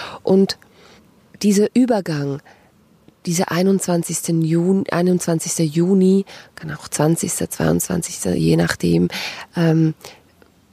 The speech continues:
wie sich das in diesem Sonnenhöchststand gerade zeigt,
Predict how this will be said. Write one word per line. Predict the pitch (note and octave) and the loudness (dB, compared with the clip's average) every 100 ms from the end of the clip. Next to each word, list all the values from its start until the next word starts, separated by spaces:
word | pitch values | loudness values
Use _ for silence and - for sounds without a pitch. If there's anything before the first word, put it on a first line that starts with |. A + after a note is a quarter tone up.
| _ _ _ - | _ _ _ -8
wie | D#3+ E3+ F3 | -2 2 2
sich | E3 E3 - | 2 0 -2
das | - D#3+ - | -2 -2 -2
in | E3+ | -4
diesem | D#3+ D3+ - D#3 - - - | -2 -2 -2 -4 -6 -20 -18
Sonnenhöchststand | - E3 F3 F#3+ E3+ E3+ - - - - D#3 D#3+ E3 D#3+ - - - _ | -4 -2 2 2 2 0 -2 -4 -4 0 0 2 2 0 -8 -18 -20 _
gerade | - D3+ D3 C#3+ D#3 D3 | -4 -2 0 -2 -2 -4
zeigt, | - C3+ C#3 F3 - | -2 0 0 0 -4